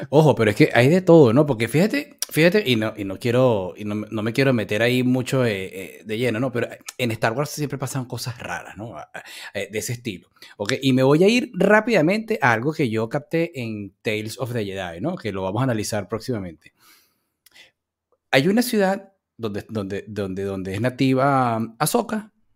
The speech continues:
¿sí? Donde están construyendo casi que una casa de bareque, <laughs> ¿sí?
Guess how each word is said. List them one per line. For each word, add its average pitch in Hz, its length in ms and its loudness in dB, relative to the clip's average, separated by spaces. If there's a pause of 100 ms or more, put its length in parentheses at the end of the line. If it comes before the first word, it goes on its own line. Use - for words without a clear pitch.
(280)
¿sí? - 260 -8 (160)
Donde 110 200 -4
están 113 300 -2
construyendo 160 440 2
casi 120 240 -4
que 156 100 -2
una 139 120 2
casa 165 320 -2
de 120 100 0
bareque, 131 580 -2 (180)
<laughs> - 200 -20
¿sí? - 160 -8